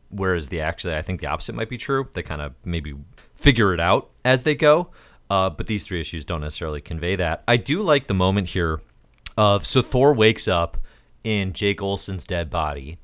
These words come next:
and he's in a, an apartment <laughs> with his fiance or whatever, right? And Thor's like, "What? Who's this? Who are you?" But then rather than just be like, "Listen, I'm Thor, I'm trapped in this body,"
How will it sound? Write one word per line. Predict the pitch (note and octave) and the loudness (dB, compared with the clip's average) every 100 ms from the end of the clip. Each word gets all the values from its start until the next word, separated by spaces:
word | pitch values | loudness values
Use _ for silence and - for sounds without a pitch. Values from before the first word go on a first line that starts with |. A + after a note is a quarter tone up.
| _ _ _ | _ _ _
and | A2 G#2 F#2+ F#2 F2 - _ - | -2 0 0 0 -4 -8 _ -18
he's | F#2+ A2 F#2 | -6 -4 -2
in | G#2 | 0
a, | G#2 F#2 F2 | 0 0 0
an | G2+ | -4
apartment | - - C3+ D3 C#3 | 0 2 2 2 2
<laughs> | |
with | A#2+ | 2
his | B2 G2 | 2 -2
fiance | - G2 G2 G#2 A2+ G2 | 0 2 2 2 2 2
or | E2+ | 2
whatever, | E2 D#2 D2 D#2+ E2+ | -4 -6 -6 -8 -10
right? | - F#2 F#2+ C3+ - - - _ | -6 -4 -2 -4 -8 -20 -20 _
And | A#2 A2 G#2+ G2+ | 2 4 4 2
Thor's | - A#2 A#2 | 2 4 4
like, | G2 E2 - | 4 2 4
"What? | F2 D3 - - | 4 4 2 -6
Who's | - G#2 - | -4 -2 4
this? | D3 - - - | 2 2 -6 0
Who | C3+ C3+ | 8 10
are | G3+ | 10
you?" | A2 D#2 - - - | 8 2 -4 -16 2
But | C3+ - | 4 6
then | A3+ C4+ | 6 8
rather | D3 C3 D3+ D#3 D#3 - | 10 12 10 10 8 4
than | G#2 A2 G#2+ | 4 6 6
just | G#2+ - | 4 4
be | A#2+ G#2 | 4 6
like, | G2 F#2 - _ | 4 2 -4 _
"Listen, | A#2 A#2 G2 F2 - _ | 0 0 0 -6 -8 _
I'm | G#2 A#2 A2+ | 2 4 2
Thor, | - A2+ F#2 E2+ E2 - | 2 2 2 0 -2 -4
I'm | G2 | -6
trapped | - G#2+ - | 2 0 2
in | F#2+ | -4
this | F2 | -4
body," | - F#2 D#2 C#2+ C2+ | 2 2 2 -4 -10